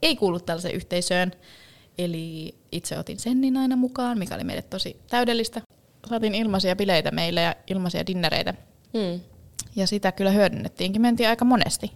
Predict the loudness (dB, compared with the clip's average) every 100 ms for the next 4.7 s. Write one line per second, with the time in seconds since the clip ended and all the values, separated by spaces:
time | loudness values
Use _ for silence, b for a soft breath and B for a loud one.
0 | -8 2 4 4 0 B B B B B
1 | B B -12 -2 2 4 6 4 0 -14
2 | _ _ _ -2 0 2 2 2 0 -2
3 | -2 -4 -4 -4 -2 -2 -2 -4 -6 0
4 | 2 2 0 0 0 0 -2